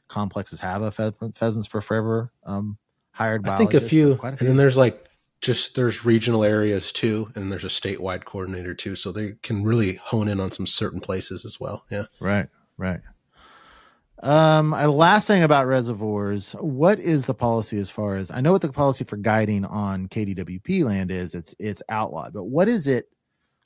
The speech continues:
Speaker 1: on reservoirs? Like, can you guide fishing trips,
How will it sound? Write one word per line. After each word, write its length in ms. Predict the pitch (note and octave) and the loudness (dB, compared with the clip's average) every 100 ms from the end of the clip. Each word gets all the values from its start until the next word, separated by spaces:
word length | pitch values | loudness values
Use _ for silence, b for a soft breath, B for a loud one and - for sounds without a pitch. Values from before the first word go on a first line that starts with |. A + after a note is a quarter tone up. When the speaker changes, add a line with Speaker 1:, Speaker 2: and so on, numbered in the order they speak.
| _ | _
Speaker 1:
on 280 | A#2+ A#2 G#2 | 0 0 0
reservoirs? 560 | G#2 G#2+ G#2 - - - | 0 -2 -4 -14 -18 -16
Like, 60 | |
can 240 | - A#2 A2+ | -6 -2 0
you 100 | C3+ | 4
guide 340 | B2 A#2+ A2 - | 4 4 0 -8
fishing 400 | _ D#3 - G3 | _ -2 2 2
trips, 540 | F#3+ G3 G#3+ - - | 2 2 0 -4 -16